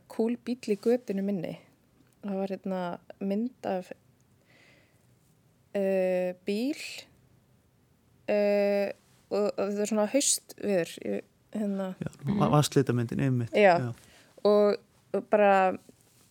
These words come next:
Speaker 1: ég veit ekki, þú veist, mér fannst þetta bara svo, er svona íslenskur veruleiki. Ég var bara svona, vá, þetta er svo mikil stemning og þetta er eitthvað svo ekta íslenskt. Ég veit ekkert hvernig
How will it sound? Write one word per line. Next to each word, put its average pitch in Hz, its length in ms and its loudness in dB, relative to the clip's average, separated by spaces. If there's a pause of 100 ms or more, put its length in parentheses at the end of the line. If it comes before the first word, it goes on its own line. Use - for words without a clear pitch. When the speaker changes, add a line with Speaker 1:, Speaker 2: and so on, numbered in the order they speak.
(320)
Speaker 1:
ég 208 240 -2
veit 269 180 4
ekki, 180 160 0
þú 190 160 -2
veist, - 200 -6
mér 202 160 0
fannst 226 240 0
þetta 208 140 -6
bara 196 120 -2
svo, 202 140 0 (260)
er 196 80 0
svona 196 220 2
íslenskur 247 680 2
veruleiki. 170 800 2 (140)
Ég 208 140 4
var 208 120 4
bara 196 180 -4
svona, 170 220 0 (420)
vá, 240 140 2
þetta 190 240 2
er - 60 -8
svo 214 100 2
mikil 190 240 0
stemning 233 680 0
og 202 80 2
þetta 185 120 -2
er 196 60 0
eitthvað 185 180 -2
svo - 100 -2
ekta - 360 -2
íslenskt. 226 600 -2 (500)
Ég 190 80 6
veit 196 80 4
ekkert 208 240 2
hvernig 208 220 2